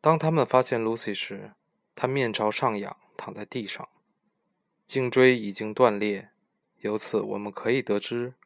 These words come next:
Lucy 不是自己跳下来的。当警方离开，Lucy 的尸体也运走后，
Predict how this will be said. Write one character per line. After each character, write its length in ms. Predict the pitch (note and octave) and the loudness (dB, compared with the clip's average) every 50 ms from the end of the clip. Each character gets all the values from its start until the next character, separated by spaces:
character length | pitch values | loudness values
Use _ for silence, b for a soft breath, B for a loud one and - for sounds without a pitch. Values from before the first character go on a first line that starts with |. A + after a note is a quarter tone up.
| _ - | _ -10
Lucy 460 | - A2+ A2 A2+ - - G2+ G2 - _ - | -6 -4 -4 -4 -4 -6 -8 -8 -10 _ -12
不 100 | - G#2 | -10 -8
是 140 | - A2 | -6 -6
自 200 | G#2+ - - A#2+ | -4 -2 -2 -4
己 140 | G2 - A2+ | -4 -4 -12
跳 240 | - - - G#2+ F#2+ | -14 -6 -6 -6 -6
下 140 | - - - | -6 -10 -12
来 180 | - - - | -12 -12 -14
的。 220 | - - - - _ _ _ _ _ _ _ _ _ _ _ _ _ _ _ _ _ _ _ _ _ _ _ - | -16 -20 -20 -20 _ _ _ _ _ _ _ _ _ _ _ _ _ _ _ _ _ _ _ _ _ _ _ 0
当 220 | - D3 D#3 D3+ | 2 2 2 4
警 180 | - B2 A2 G2+ | 2 0 0 2
方 220 | - B2 B2+ B2 | 2 2 2 2
离 120 | A#2+ A2 | 2 -2
开， 460 | G#2 - - A#2+ A#2+ A#2+ A#2+ A#2+ - _ _ _ - | -2 -4 -2 0 0 0 -2 -4 -8 _ _ _ -10
Lucy 380 | - A#2 B2 B2+ B2+ - B2+ A2+ | -2 0 2 2 2 2 2 2
的 140 | G#2 G#2+ G2 | 2 2 2
尸 260 | - - - A#2+ A2 | 0 -2 -4 -6 -6
体 320 | - - A2 G2+ - - B B B B - | -6 -8 -8 -8 -8 -12 B B B B -10
也 120 | G#2 G2 | -10 -10
运 300 | G2 G2+ G#2+ A2 G#2+ G2+ | -8 -4 -4 -4 -4 -4
走 140 | - - G2+ | -6 -8 -10
后， 400 | - - - G#2 F#2 F#2+ G2 | -8 -6 -6 -6 -6 -6 -12